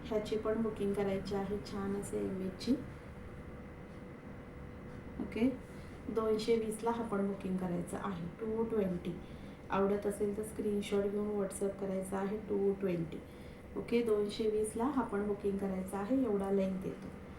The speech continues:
ओके, थर्टी सिक्स, थर्टी, थर्टी सिक्स, थर्टी एटमध्ये हा पण बुकिंग करायचा आहे. सुंदर असा इमेज जातो. असा पेंडंट आहे, छान अशी चेन पॅटर्न आहे. दोनशे वीस म्हणून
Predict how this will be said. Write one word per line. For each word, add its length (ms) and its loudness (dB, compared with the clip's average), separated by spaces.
ओके, 160 0
थर्टी 300 0
सिक्स, 320 4
थर्टी, 280 2
थर्टी 220 -2
सिक्स, 360 0
थर्टी 360 0
एटमध्ये 480 2
हा 120 -2
पण 240 0
बुकिंग 300 0
करायचा 440 0
आहे. 260 0
सुंदर 420 2
असा 200 -2
इमेज 380 0
जातो. 240 -2
असा 200 -2
पेंडंट 520 0
आहे, 220 -2
छान 240 -2
अशी 240 -2
चेन 240 2
पॅटर्न 380 -2
आहे. 420 -4
दोनशे 460 4
वीस 320 0
म्हणून 260 2